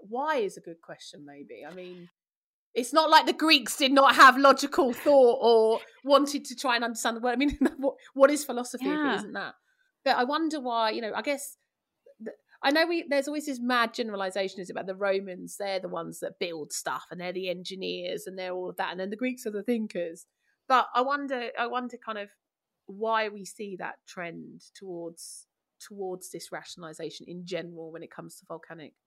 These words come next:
Speaker 1: giants. I was just thinking, you asked me, like, specifics as well. So,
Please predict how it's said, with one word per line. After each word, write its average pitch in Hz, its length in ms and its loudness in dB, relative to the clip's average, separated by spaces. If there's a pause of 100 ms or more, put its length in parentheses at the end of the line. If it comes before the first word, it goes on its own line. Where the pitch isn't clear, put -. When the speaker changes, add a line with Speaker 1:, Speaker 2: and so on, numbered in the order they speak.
(180)
Speaker 1:
giants. 170 240 -14 (260)
I 247 60 4
was 233 80 4
just 277 140 -4
thinking, 254 260 -6
you 226 80 -2
asked 226 200 2
me, 226 60 -8
like, 208 140 -4
specifics - 840 -10
as - 160 -14
well. 160 520 -6 (280)
So, 202 320 0